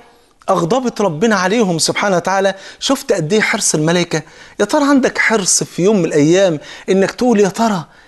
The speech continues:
أنا فعلًا قصرت في حق ربنا؟ وإحنا كلنا بلا استثناء مقصرين في حق ربنا بجد،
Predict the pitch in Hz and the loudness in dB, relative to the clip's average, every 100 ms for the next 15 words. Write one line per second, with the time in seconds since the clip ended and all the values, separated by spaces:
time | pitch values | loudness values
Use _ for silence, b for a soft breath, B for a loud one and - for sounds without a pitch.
0 | B 185 196 185 - 247 202 156 151 151 | B 0 0 2 0 0 2 0 -2 -2
1 | - 240 - - - 185 147 135 175 160 | -2 -2 -4 -4 -2 0 0 2 0 0
2 | - b b b b 196 - 220 220 226 | -6 b b b b 0 2 0 2 2
3 | 214 226 294 156 - 147 220 302 254 - | 4 4 2 0 -4 -2 2 2 2 0
4 | 220 - 226 233 190 B B B B 180 | -2 -2 0 -2 -4 B B B B 0
5 | 185 - 180 226 208 156 - 156 135 127 | 2 0 0 0 0 -2 -2 0 0 0
6 | 170 131 131 120 | 0 2 0 0